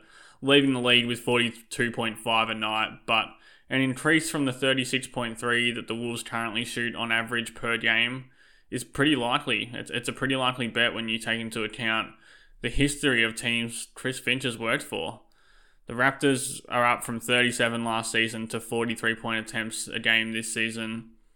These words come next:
The Pelicans increased their attempts from twenty-six point two to twenty-eight point two in Finch's first year there. And the Nuggets numbers skyrocketed from twenty-three point seven to twenty-eight point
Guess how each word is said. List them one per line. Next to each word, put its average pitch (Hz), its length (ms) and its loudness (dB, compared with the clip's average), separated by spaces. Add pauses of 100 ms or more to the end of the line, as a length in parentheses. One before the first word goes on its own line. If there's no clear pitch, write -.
(140)
The 117 80 -10
Pelicans 120 540 -2
increased 117 440 -4 (200)
their 117 200 0
attempts 113 360 -4
from 113 180 -8
twenty-six 117 680 -4 (360)
point 113 280 -4
two 113 300 -2
to 113 120 -8
twenty-eight 113 500 0
point 113 240 -6
two 113 340 -4 (340)
in 120 160 -6
Finch's 113 360 -4
first 113 360 -2
year 110 200 0
there. 113 380 6 (720)
And 123 160 -2
the 131 60 0
Nuggets 131 400 0
numbers 135 300 2
skyrocketed 123 760 2
from 120 160 -6
twenty-three 120 460 0
point 117 260 -4
seven 117 460 -4
to 127 100 -8
twenty-eight 120 560 0
point 117 240 -8